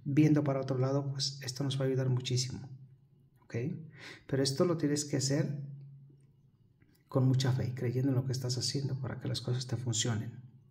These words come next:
¿Dónde puedes conseguir estas velas? Las puedes conseguir en una tienda esotérica o en internet.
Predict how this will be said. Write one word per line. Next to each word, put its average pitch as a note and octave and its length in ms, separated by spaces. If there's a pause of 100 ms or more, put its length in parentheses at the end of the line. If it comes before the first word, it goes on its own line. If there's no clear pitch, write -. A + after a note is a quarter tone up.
(1300)
¿Dónde D#3+ 220
puedes D3 240
conseguir B2+ 400
estas B2+ 300
velas? C3 500 (640)
Las C3+ 100
puedes F#3+ 240
conseguir D3+ 440
en E3 80
una D#3+ 120
tienda D#3 220
esotérica D3 560
o B2 80
en B2 80
internet. C3 520